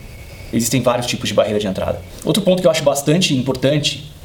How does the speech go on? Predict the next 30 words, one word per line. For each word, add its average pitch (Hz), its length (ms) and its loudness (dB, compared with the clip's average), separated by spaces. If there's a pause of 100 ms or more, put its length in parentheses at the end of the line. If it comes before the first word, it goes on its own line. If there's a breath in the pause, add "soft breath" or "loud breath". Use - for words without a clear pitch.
(220)
dentro 123 200 0
do 123 40 4
modelo 120 200 2
do 107 100 -2
Potter 135 340 2
é - 20 2
a - 20 -2
questão 143 320 2
dos 151 180 0
substitutos. 160 840 2
Então, 123 460 2 (280)
é, 110 140 6
isso, 139 320 2
isso 156 160 4
é 180 40 4
muito 175 200 2
interessante, 151 480 2
porque 139 380 0 (260 loud breath)
muitas 165 220 4
vezes 180 120 0
quando 185 140 4
você 202 180 6
tá 175 140 4
analisando 139 560 2
os 101 80 -6
seus 120 140 -2
concorrentes, 120 560 2
você - 180 -4
tá 135 140 4
pensando 147 640 2